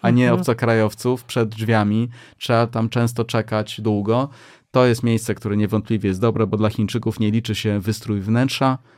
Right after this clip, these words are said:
Speaker 1: tylko liczy się jakość kuchni.
Speaker 2: Rzeczywiście ta estetyka też będzie takim szokiem, myślę, że pewne rzeczy takie,
Speaker 1: Tak, nie zwracam
Speaker 2: em,
Speaker 1: uwagę czasami na
Speaker 2: mhm.
Speaker 1: różne rzeczy, jakieś tam wi-, wiszące, ka-, zresztą nawet w Japonii jest wiszące kable elektryczne,
Speaker 2: Mhm.
Speaker 1: gdzieś tam,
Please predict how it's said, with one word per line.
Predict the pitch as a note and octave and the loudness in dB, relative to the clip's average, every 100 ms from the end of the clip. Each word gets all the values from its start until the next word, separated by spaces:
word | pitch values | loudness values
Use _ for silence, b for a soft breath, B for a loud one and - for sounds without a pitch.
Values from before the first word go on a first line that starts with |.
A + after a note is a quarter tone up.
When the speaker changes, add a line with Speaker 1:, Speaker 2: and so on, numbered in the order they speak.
| b | b
Speaker 1:
tylko | - A2+ | -6 -2
liczy | G#2+ G2+ G#2 | 0 -2 -4
się | G#2+ | -2
jakość | G2+ F#2 G#2 - | -2 -4 -8 -8
kuchni. | F#2+ - G2+ - _ B B B B | -10 -10 -16 -18 _ B B B B
Speaker 2:
Rzeczywiście | - - A#3+ G#3 | -4 2 4 4
ta | G3 | 6
estetyka | F#3+ - G3+ - G#3+ F3+ | 4 4 -2 -2 -2 -2
też | G#3 - | -2 0
będzie | F#3+ F3+ F#3 | 0 0 0
takim | F#3+ F#3+ F3 | -2 -2 -2
szokiem, | - F3+ F3+ F3+ | 0 -2 -2 -2
myślę, | F3+ - A3 G3 | -2 -2 -2 -2
że | F3+ F#3+ F#3+ F#3 F#3 B B B B B - | -2 -2 -2 -2 -6 B B B B B -2
pewne | G3+ F#3+ | 4 4
rzeczy | E3 F#3 - F3+ G3+ F3+ _ | 4 0 0 0 0 -4 _
takie, | - E3+ - G3 | -2 -2 2 4
Speaker 1:
Tak, | C3 F3 | 6 6
nie | E3+ | 6
zwracam | E3+ F#3+ E3 | 6 6 4
Speaker 2:
em, | |
Speaker 1:
uwagę | D3 C3+ - | 6 6 4
czasami | - G#2+ A2+ G2+ | 2 0 4 6
na | G#2+ | 6
Speaker 2:
mhm. | G2+ F#2 | 4 4
Speaker 1:
różne | F#2+ G#2+ | 2 2
rzeczy, | D3 | 0
jakieś | C#3+ C3 | 0 0
tam | C3 B2 | 2 4
wi-, | A#2+ A#2 A2+ | 4 2 0
wiszące, | A2 A#2+ C#3 B2 B2 | 0 2 2 2 2
ka-, | A#2 | 0
zresztą | D#3 - F#3 | -2 0 0
nawet | F#3 E3+ | 2 2
w | D3+ | 2
Japonii | D#3+ D#3 A#2+ F#2+ | 4 4 4 4
jest | G2 | 2
wiszące | G#2+ A#2+ C3+ B2 | 0 2 2 2
kable | A#2 B2+ A#2+ A#2 | 2 2 4 6
elektryczne, | A#2 A2+ A#2+ A2 - A2 | 4 2 0 0 0 0
Speaker 2:
Mhm. | A2 G#2+ | 2 2
Speaker 1:
gdzieś | G2+ G#2+ - | 0 -2 0
tam, | G#2+ G#2 G2+ | 0 0 -2